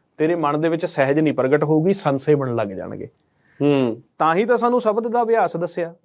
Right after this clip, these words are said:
Speaker 1: ਤਾਂ ਹੀ ਨਿਤਨੇਮ ਦੱਸਿਆ, ਤਾਂ ਹੀ ਗੁਰੂ ਘਰ ਬਣਾਏ ਆ ਵੀ ਤੁਸੀਂ ਨਾਲ ਨਾਲ ਸਿਮਰਨ ਵੀ ਕਰੋ।
Speaker 2: ਹੂੰ।
Speaker 1: ਹੁਣ ਜਦੋਂ ਲਗਾਤਾਰ ਮਨ ਵਿਚਾਰਾਂ ਵਿੱਚ ਚੱਲਦਾ ਰਹਿੰਦਾ, ਚੱਲੀ ਜਾਂਦਾ, ਚੱਲੀ ਜਾਂਦਾ, ਉਹ ਵਿਚਾਰਾਂ ਦਾ ਬਹਾਅ ਅੰਦਰ ਵਧਣਾ ਹੀ ਹੈ ਨਾ।
Speaker 2: ਉਹਦਾ ਸਿਖਰ ਕੀ ਹੈ ਫਿਰ, ਜਦੋਂ ਅਨਹਦ ਨਾਦ ਵੱਜ ਗਿਆ?
Speaker 1: ਹਾਂਜੀ।
Speaker 2: ਜਾਂ ਇਸ, ਪਹਿਲਾਂ ਤਾਂ ਇਹ ਦੱਸੋ ਵੀ ਇਹਨੂੰ ਅਚੀਵ ਕਰਨਾ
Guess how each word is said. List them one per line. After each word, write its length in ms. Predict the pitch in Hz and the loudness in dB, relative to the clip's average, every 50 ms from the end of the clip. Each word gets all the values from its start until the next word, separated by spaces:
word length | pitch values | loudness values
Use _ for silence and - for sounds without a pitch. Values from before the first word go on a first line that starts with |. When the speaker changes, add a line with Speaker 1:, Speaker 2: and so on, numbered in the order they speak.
| _ _ | _ _
Speaker 1:
ਤਾਂ 140 | 156 156 160 | 0 0 2
ਹੀ 100 | 180 196 | 2 2
ਨਿਤਨੇਮ 460 | 190 175 165 170 180 175 180 175 175 | 2 2 0 0 0 0 0 0 0
ਦੱਸਿਆ, 280 | 160 156 - 170 165 160 | -2 -2 0 0 0 2
ਤਾਂ 180 | 165 165 160 | 4 2 2
ਹੀ 100 | 156 170 | 2 2
ਗੁਰੂ 240 | 185 165 170 165 156 | 2 2 2 2 4
ਘਰ 160 | 160 185 156 | 2 2 2
ਬਣਾਏ 340 | 139 135 135 143 143 147 156 | 2 0 0 2 2 4 4
ਆ 80 | 160 156 | 4 4
ਵੀ 160 | 156 185 180 | 2 0 -4
ਤੁਸੀਂ 300 | 185 - 156 170 214 208 | -4 -6 -6 -4 -4 -2
ਨਾਲ 260 | 190 151 139 143 151 | 0 2 4 4 4
ਨਾਲ 140 | 175 208 220 | 2 0 0
ਸਿਮਰਨ 380 | 214 - 151 135 127 131 131 131 | -2 -2 -2 -2 -2 -2 -2 -2
ਵੀ 140 | 135 131 | -4 -4
ਕਰੋ। 280 | 131 113 104 101 101 - _ _ _ _ _ - | -4 -4 -4 -6 -8 -10 _ _ _ _ _ -2
Speaker 2:
ਹੂੰ। 240 | 131 135 131 131 131 | -2 0 0 0 0
Speaker 1:
ਹੁਣ 140 | 147 190 180 | 0 0 0
ਜਦੋਂ 260 | 151 170 170 233 233 | 0 0 2 2 2
ਲਗਾਤਾਰ 520 | 170 135 127 123 135 160 160 196 202 202 | 2 0 0 2 2 2 4 4 2 2
ਮਨ 220 | 202 190 180 185 190 | 2 2 2 2 2
ਵਿਚਾਰਾਂ 400 | 180 170 - 143 135 143 151 160 | 0 0 2 2 2 2 2 0
ਵਿੱਚ 180 | 175 165 175 | -2 -2 -2
ਚੱਲਦਾ 380 | 160 160 135 139 147 151 151 147 | 0 0 2 2 2 2 2 0
ਰਹਿੰਦਾ, 280 | 143 143 143 147 147 | 0 0 -2 -2 -2
ਚੱਲੀ 340 | 139 - 143 139 143 143 139 | -2 -2 -2 0 0 0 0
ਜਾਂਦਾ, 240 | 135 139 135 139 135 | 0 -2 -2 -2 -2
ਚੱਲੀ 280 | 135 143 143 139 147 139 | -2 -2 0 0 0 0
ਜਾਂਦਾ, 220 | 139 127 127 139 | 0 -2 -2 0
ਉਹ 180 | 156 170 208 196 | 2 2 2 2
ਵਿਚਾਰਾਂ 400 | 180 156 - 123 123 127 135 151 | 2 0 0 0 2 2 2 2
ਦਾ 80 | 170 | 2
ਬਹਾਅ 320 | 160 147 113 120 120 127 135 | 0 0 -2 -4 -4 -4 -4
ਅੰਦਰ 180 | 147 160 175 | -4 -4 -4
ਵਧਣਾ 280 | 156 131 135 180 226 240 | -2 -2 -2 -2 -2 -2
ਹੀ 120 | 196 131 | -4 -4
ਹੈ 60 | 104 | -6
ਨਾ। 100 | 95 120 - - _ _ - | -10 -14 -20 -20 _ _ -2
Speaker 2:
ਉਹਦਾ 280 | 196 220 226 269 269 | 0 0 2 2 0
ਸਿਖਰ 340 | - - 233 220 233 233 220 | 2 0 0 2 2 2 0
ਕੀ 240 | 214 220 214 208 202 | 0 -2 -2 0 2
ਹੈ 80 | 196 165 | 2 2
ਫਿਰ, 140 | 165 170 151 151 - | 0 -4 -8 -8 -4
ਜਦੋਂ 340 | 143 156 160 185 185 - 175 | -2 0 2 2 2 2 2
ਅਨਹਦ 280 | 175 185 180 190 185 202 | 2 2 2 2 2 2
ਨਾਦ 340 | 190 175 165 160 165 165 | 2 4 4 2 2 2
ਵੱਜ 300 | 165 151 151 139 123 135 | 2 2 0 0 0 -4
ਗਿਆ? 300 | 135 143 151 147 147 143 147 - _ _ _ - | -2 2 2 2 2 2 -2 -6 _ _ _ -6
Speaker 1:
ਹਾਂਜੀ। 120 | 131 151 | 0 2
Speaker 2:
ਜਾਂ 120 | 196 220 208 | 2 2 2
ਇਸ, 480 | - 196 202 214 233 226 233 - - - _ _ _ 160 160 156 156 - _ _ - | 2 2 2 2 2 2 -2 -6 -14 -20 _ _ _ -14 -14 -14 -14 -16 _ _ 2
ਪਹਿਲਾਂ 240 | 196 208 233 247 | 2 4 4 2
ਤਾਂ 100 | 240 254 | 2 2
ਇਹ 60 | 254 247 | 2 2
ਦੱਸੋ 220 | 240 240 - 254 | 2 2 0 0
ਵੀ 120 | 247 269 | 0 0
ਇਹਨੂੰ 200 | 269 269 277 269 | 0 2 2 2
ਅਚੀਵ 400 | 240 - - 226 233 247 247 247 | 2 0 0 0 0 0 0 0
ਕਰਨਾ 360 | 240 254 240 214 220 220 214 | 0 0 0 2 2 2 0